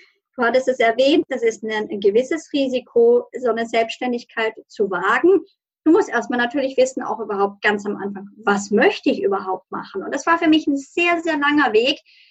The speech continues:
Ich habe viel Zeit gebraucht. Ähm, im Nachhinein denkt man natürlich, gut, das eine oder andere hätte man vielleicht auch schneller entscheiden können. Zurückblickend für mich war es richtig, dass ich die Zeit hatte, weil ich wusste dann jetzt, oder ich weiß jetzt ganz genau,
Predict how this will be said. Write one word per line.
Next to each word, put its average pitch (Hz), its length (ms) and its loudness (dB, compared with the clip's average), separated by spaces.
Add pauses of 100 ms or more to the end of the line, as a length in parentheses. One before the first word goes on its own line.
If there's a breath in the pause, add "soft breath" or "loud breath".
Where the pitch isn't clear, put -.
(320 soft breath)
Ich 277 120 -4
habe 277 200 0
viel 330 180 4
Zeit 277 400 -4
gebraucht. 262 720 -2 (100)
Ähm, 277 480 0
im 247 120 -2
Nachhinein 262 480 2
denkt 254 180 -4
man 247 80 -6
natürlich, 240 300 -4
gut, 247 180 -6
das 240 80 -10
eine 226 220 -4
oder 233 160 -2
andere 233 240 -4
hätte 233 160 -8
man 233 100 -10
vielleicht 233 300 -8
auch 226 60 -14
schneller 240 300 -4
entscheiden 233 600 -6 (300)
können. 285 580 2 (240)
Zurückblickend 330 680 0
für 294 120 0
mich 311 260 2
war 269 100 0
es 254 140 -4
richtig, 302 440 -2
dass 294 180 -8
ich 277 160 -4
die 277 140 -8
Zeit 262 340 -2
hatte, 269 320 0
weil 247 100 0
ich - 140 -8
wusste 277 420 -4
dann 277 320 4 (560 loud breath)
jetzt, 269 420 0
oder 262 120 4
ich 247 120 -2
weiß 262 380 2
jetzt 277 340 -2
ganz 277 300 -2
genau, 254 460 0